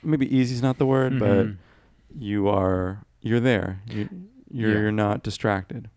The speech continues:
Speaker 2: Yeah, you're, you're optimized, you're fully functioning.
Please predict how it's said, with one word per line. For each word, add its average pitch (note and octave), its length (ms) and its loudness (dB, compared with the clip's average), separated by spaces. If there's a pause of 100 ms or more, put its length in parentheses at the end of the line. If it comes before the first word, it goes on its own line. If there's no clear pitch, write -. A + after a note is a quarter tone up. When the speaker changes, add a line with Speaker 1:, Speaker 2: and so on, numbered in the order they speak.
(280)
Speaker 2:
Yeah, A2+ 380 -2 (160)
you're, G#2+ 300 -2
you're G#2 200 -8
optimized, G#2+ 1080 -4 (420)
you're F2+ 800 -4 (160)
fully G#2+ 400 -6
functioning. G#2 960 -8